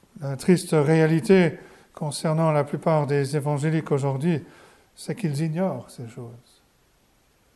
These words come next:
Ils passent leur temps à courir à gauche, à droite, à faire toutes sortes de choses,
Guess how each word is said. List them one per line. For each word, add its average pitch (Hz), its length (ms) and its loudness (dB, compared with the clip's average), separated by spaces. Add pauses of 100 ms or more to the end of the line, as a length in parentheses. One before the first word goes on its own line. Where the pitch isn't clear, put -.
(540)
Ils 139 120 -4
passent 160 400 2
leur 156 200 2
temps 170 260 2
à 143 100 2
courir 165 500 2
à 147 80 4
gauche, 160 340 2
à 156 80 -2
droite, 170 320 2
à 147 100 0
faire 202 680 4 (420)
toutes 175 200 -2
sortes 165 340 0
de 143 140 0
choses, 135 760 -4